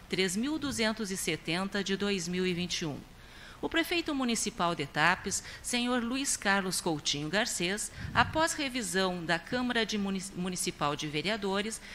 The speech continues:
vem por meio da presente mensagem retificativa fazer a correção ao projeto de lei número zero vinte e seis de dois mil e vinte e um,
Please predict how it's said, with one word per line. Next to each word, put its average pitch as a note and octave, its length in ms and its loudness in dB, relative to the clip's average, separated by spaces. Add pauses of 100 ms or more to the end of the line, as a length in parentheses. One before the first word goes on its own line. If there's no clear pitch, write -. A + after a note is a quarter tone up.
(160)
vem C#4 240 2
por D4+ 220 -2
meio A#3+ 340 4
da G#3+ 140 4
presente G#3+ 640 0
mensagem G3 720 2
retificativa G#3+ 1200 0 (300)
fazer C4+ 460 4
a D#4 80 4
correção G#3 680 2
ao G3 140 4
projeto A3 560 2
de A#3+ 120 0
lei F3+ 240 4
número F3+ 380 2
zero B3+ 380 0
vinte B3+ 220 -2
e B3 40 -2
seis G3 340 2
de F#3+ 140 0
dois D#3 300 0
mil D3+ 160 0
e D#3+ 80 0
vinte F3 240 -2
e C#4 60 0
um, A#3 180 0